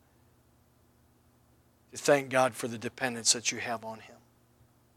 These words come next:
Without Him, we can do nothing. Maybe you're listening on Facebook Live or on the dial-up, or you're here in the building,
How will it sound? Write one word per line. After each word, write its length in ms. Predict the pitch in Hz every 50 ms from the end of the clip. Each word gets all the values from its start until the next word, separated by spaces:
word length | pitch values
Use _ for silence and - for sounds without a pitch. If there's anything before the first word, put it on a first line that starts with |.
| _ _ _ _ _ _ _ _ _ _ _ _
Without 280 | 117 117 123 127 131 113
Him, 240 | 120 139 131 117 117 - - _ _ _ _ _ _ _ _ _ _ _ _ _ _ _ _ -
we 100 | 127 120
can 140 | - 123 117
do 100 | 117 120
nothing. 360 | 113 113 117 - - - - - _ _ _ _ _ _ _ _ _ _ _ _ _ _ _ _ _ _ _ _ _ - 135
Maybe 180 | 143 143 143
you're 140 | 135 131 131
listening 380 | 135 143 139 - - 143 131 127
on 140 | 123 127
Facebook 560 | 120 - 139 135 123 - - - 127 117 - -
Live 360 | 127 120 127 127 127 110 120
or 160 | 117 117 117
on 300 | - - 120 117 117 117
the 100 | 117 117
dial-up, 460 | 113 120 123 123 127 123 123 131 127 - _ _ _ _ _ _ _ _ _ _ _ _ _ _ _ _ _ _ _ _ - _ - - - - - 139 147
or 320 | 139 127 120 120 123 - - - - _ _ _ -
you're 100 | - -
here 120 | 139 143
in 80 | 139 131
the 60 | 120
building, 360 | 117 139 151 160 143 127